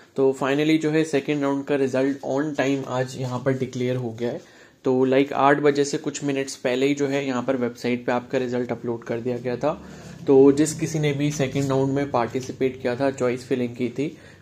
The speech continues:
बीएससी नर्सिंग, एमएससी नर्सिंग और एएनएम, जीएनएम और जो बाकी पैरामेडिकल कोर्सेज हैं उन सभी के लिए, तो यहाँ पर आप जो है अपना रिजल्ट अब चेक कर सकते हो, ठीक है।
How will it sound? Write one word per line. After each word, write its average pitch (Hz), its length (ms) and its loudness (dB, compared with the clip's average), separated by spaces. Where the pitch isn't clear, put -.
बीएससी 135 400 4
नर्सिंग, 143 400 0
एमएससी 135 380 -2
नर्सिंग 143 460 -2
और 123 340 2
एएनएम, 135 520 0
जीएनएम 131 440 -4
और 127 140 -2
जो 131 140 0
बाकी 127 280 -2
पैरामेडिकल 123 560 -2
कोर्सेज 123 440 -4
हैं 135 60 -4
उन 139 140 -6
सभी 123 300 -4
के 131 140 -6
लिए, 156 120 0
तो 139 60 2
यहाँ 127 300 2
पर 156 160 6
आप 135 280 0
जो 139 80 0
है 143 100 0
अपना 131 220 0
रिजल्ट 127 400 0
अब 127 160 -4
चेक 120 240 -4
कर 117 100 -4
सकते 110 340 -8
हो, 113 140 -4
ठीक 135 220 -2
है। 131 140 2